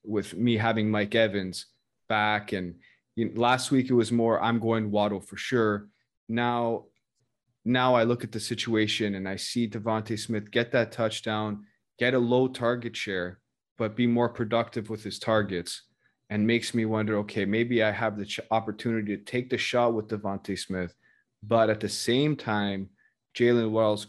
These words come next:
Waddle's gonna give me that floor to make sure that even though what happens, like,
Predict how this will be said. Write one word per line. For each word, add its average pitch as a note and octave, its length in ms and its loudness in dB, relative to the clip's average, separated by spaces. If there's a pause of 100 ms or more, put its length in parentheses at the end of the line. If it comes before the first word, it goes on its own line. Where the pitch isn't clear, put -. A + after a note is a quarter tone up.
Waddle's A2 420 -2
gonna G#2 160 -6
give G#2+ 180 -4
me A2 120 -2
that G2 260 -2
floor G#2 520 -2 (260)
to A#2 420 -6 (200)
make C3 280 2
sure B2+ 300 4
that G#2+ 240 2
even B2+ 320 0
though A2+ 360 -2 (280)
what A#2 180 -4
happens, A2 640 -4 (100)
like, G#2 260 -6